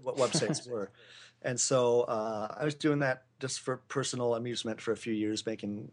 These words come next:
Speaker 1: fan sites and whatnot. Uh, and then I realized people would pay me for it. And so starting in two thousand or so, I started making websites for money, and I really got serious about it in about two thousand two.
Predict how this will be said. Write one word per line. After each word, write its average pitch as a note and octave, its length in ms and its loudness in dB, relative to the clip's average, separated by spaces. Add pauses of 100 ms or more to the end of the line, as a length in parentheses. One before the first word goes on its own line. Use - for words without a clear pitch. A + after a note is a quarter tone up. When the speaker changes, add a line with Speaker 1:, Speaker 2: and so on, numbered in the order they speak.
Speaker 1:
fan A2+ 400 2
sites G#2+ 460 -2
and A2 100 -10
whatnot. G2+ 420 -8 (760)
Uh, F#2 500 -4
and A#2 180 -4
then G#2+ 400 -2
I A2+ 140 -2
realized A2 320 2
people A2 160 -2
would G2 100 -2
pay C3+ 140 2
me C#3 100 4
for G#2+ 240 2
it. G#2 40 2
And - 100 -6
so G2+ 320 2
starting A2 320 0
in G2 80 -2
two G#2 140 -4
thousand G#2+ 380 0
or G2+ 60 -4
so, G2 320 2 (580)
I B2 100 -2
started G2+ 840 0
making G#2 280 -2
websites F#2+ 360 2
for G2 120 -4
money, B2+ 380 0
and G2 120 -2
I G2 80 -4
really A#2 240 2
got A2 120 2
serious B2 280 2
about G#2+ 200 2
it G2+ 80 2
in G#2 60 -4
about F#2+ 200 -2
two - 120 -4
thousand G2 360 -2
two. C3 340 2